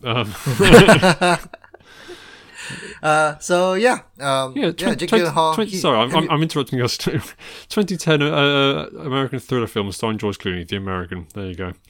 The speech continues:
Speaker 2: Nah. Did you see Stronger?
Speaker 1: Yes. Yes, I did.
Speaker 2: Because I, I, I haven't. It, it was, it used, it was picked to be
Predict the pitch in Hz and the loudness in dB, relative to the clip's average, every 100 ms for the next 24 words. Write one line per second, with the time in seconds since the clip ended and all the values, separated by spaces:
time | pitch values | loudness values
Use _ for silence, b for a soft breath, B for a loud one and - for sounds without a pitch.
0 | B B B B B 104 101 92 92 b | B B B B B -14 -12 -12 -14 b
1 | 170 359 - 233 208 - 160 170 113 90 | -6 -2 0 0 0 0 -2 -2 -8 -8
2 | - _ - 135 107 - - - B B | -16 _ -4 -4 -4 -8 -12 -14 B B
3 | B B 98 87 90 85 - _ _ B | B B -16 -14 -14 -14 -18 _ _ B
4 | B B 190 190 170 156 170 160 180 156 | B B -8 -2 0 0 0 0 -2 -2
5 | 117 127 147 143 - 175 160 165 - - | -4 -6 -8 -10 -8 -6 -4 -4 -8 -14
6 | _ 165 175 190 233 - - - 160 147 | _ -8 -4 -2 -2 -6 -10 -14 -10 -10
7 | - - - - - - - 139 135 135 | -2 4 4 2 -14 -20 -16 -12 -10 -10